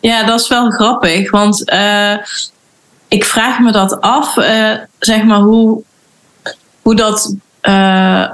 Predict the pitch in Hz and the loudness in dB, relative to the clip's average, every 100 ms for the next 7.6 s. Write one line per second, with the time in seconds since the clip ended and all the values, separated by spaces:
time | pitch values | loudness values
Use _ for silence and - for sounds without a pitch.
0 | - - - - 196 180 - - 202 190 | -6 -8 -4 0 0 0 -4 -2 -2 0
1 | 233 226 - 254 214 - 254 - 277 302 | 0 0 0 2 2 0 -4 -4 -2 0
2 | 311 294 277 277 294 302 302 294 214 269 | 0 -2 0 0 2 0 0 0 -2 0
3 | 320 240 220 - - 202 202 196 202 202 | 0 2 0 -2 -2 0 2 2 2 0
4 | - _ _ 196 - 151 180 220 220 233 | -4 _ _ -2 0 0 2 0 0 0
5 | 240 233 220 - 214 226 - 226 226 214 | 0 0 0 0 0 0 -2 -2 2 2
6 | 202 180 185 175 175 175 190 220 240 269 | 2 2 2 4 2 2 0 0 0 0
7 | 269 269 - 170 - 170 | -2 -4 -2 -2 -2 -2